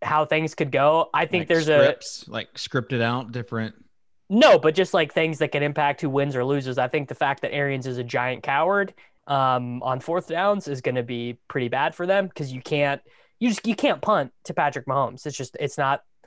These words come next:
Speaker 1: we saw this, we saw this whenever teams do well against them, it's because they're willing to go for it. Like the, the Browns, the Browns went for it a bunch in that game and hung pretty close relative to what a lot of people expected and played them,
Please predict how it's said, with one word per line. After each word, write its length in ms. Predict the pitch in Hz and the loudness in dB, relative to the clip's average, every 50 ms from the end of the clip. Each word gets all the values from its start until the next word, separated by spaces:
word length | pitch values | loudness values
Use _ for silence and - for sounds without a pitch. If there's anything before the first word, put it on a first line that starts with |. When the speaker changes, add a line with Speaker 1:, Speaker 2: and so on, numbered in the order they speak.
| - - _ _ _ _ _ _ | -20 -20 _ _ _ _ _ _
Speaker 1:
we 300 | - 202 202 202 208 214 | -18 -10 -2 2 2 2
saw 220 | 190 - 247 233 240 | 4 6 8 8 8
this, 220 | 208 233 220 - 185 | 8 6 4 4 0
we 140 | 196 190 | -2 -2
saw 240 | 170 - 214 202 208 | 2 4 4 4 6
this 340 | 190 202 196 180 - - - - _ _ _ _ _ _ - - | 6 4 4 4 2 -4 -12 -18 _ _ _ _ _ _ -16 -14
whenever 680 | - 185 180 165 165 175 175 175 185 202 185 202 160 139 | -12 -10 -4 0 2 2 4 4 2 4 4 4 2 2
teams 420 | - - 143 127 123 127 127 120 | 0 -4 -6 -4 -4 -6 -8 -10
do 220 | 135 135 131 143 127 | -10 -6 -6 -4 0
well 220 | 131 131 143 156 | 2 2 4 4
against 320 | 170 147 147 143 143 - | 2 2 0 -2 -2 -2
them, 120 | - 135 139 | -2 -2 -2
it's 120 | 135 - - | -4 -6 -6
because 340 | 151 139 - 147 143 131 | -8 -2 0 0 0 0
they're 120 | 131 135 127 | -2 -2 0
willing 240 | 135 135 131 131 120 | 0 0 0 0 -2
to 80 | 123 | -4
go 180 | 120 131 139 143 | 0 0 0 0
for 300 | 139 - 151 147 147 147 | 2 0 2 4 6 6
it. 200 | 147 - - - - - - _ - | 6 4 0 -6 -18 -20 -20 _ 2
Like 180 | 165 196 165 - | 2 2 4 6
the, 180 | 214 202 202 | 8 8 8
the 120 | 180 196 - | 6 4 2
Browns, 480 | - 180 196 240 220 139 120 120 - | 4 4 4 6 4 4 0 -4 -4
the 100 | - 147 | -6 -2
Browns 360 | 139 156 156 185 208 196 - | 0 2 2 2 2 0 0
went 240 | 143 151 151 151 131 | -2 -2 -2 -2 -2
for 240 | - 151 143 143 143 | -2 2 4 4 4
it 60 | - - | 4 2
a 80 | 156 139 | 0 2
bunch 320 | - 151 175 196 185 - | 4 4 4 4 2 0
in 80 | 151 143 | 0 0
that 200 | 131 135 139 - | 0 -2 -2 -2
game 320 | 139 131 135 143 143 151 - | -2 -2 -2 -2 -4 -4 -6
and 160 | 139 139 139 | -6 -6 -6
hung 400 | 127 - 165 160 156 156 151 147 143 - - - _ _ _ _ | -4 0 0 0 2 0 -2 -6 -8 -10 -20 -20 _ _ _ _
pretty 220 | - - 190 170 151 | -4 0 0 0 0
close 380 | - - 170 180 170 147 - | 2 2 2 2 2 0 -2
relative 420 | 139 135 139 139 135 - 156 147 135 | 0 2 2 2 2 2 0 -2 0
to 80 | - 135 | -2 -2
what 140 | 131 135 131 | -2 0 2
a 20 | |
lot 200 | 135 135 139 143 | 2 2 2 2
of 60 | 143 | 0
people 260 | - 143 131 - 139 | -2 -6 -2 -2 -2
expected 540 | 131 131 - - - 147 151 - - 131 131 | -2 -2 -4 -2 0 0 0 0 -2 -4 -4
and 100 | 135 127 | -4 -4
played 220 | - 143 135 139 127 | 0 0 0 0 0
them, 320 | 131 127 135 135 131 | -2 -4 -4 -8 -12